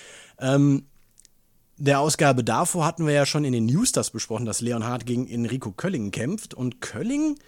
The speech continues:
sehe ich als Außenseiter in diesem Kampf, weil A, diese Ansetzung relativ kurzfristig gekommen ist. Das heißt, entsprechend kurz wird natürlich auch die Vorbereitungszeit sein.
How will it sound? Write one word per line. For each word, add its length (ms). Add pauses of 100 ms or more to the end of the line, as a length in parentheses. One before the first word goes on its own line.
(640)
sehe 400 (120)
ich 360
als 280 (160)
Außenseiter 840
in 80
diesem 160
Kampf, 320
weil 360 (120)
A, 260
diese 300
Ansetzung 480
relativ 560
kurzfristig 760
gekommen 460
ist. 180
Das 180
heißt, 280
entsprechend 560
kurz 300
wird 120
natürlich 300
auch 100
die 180
Vorbereitungszeit 1000
sein. 320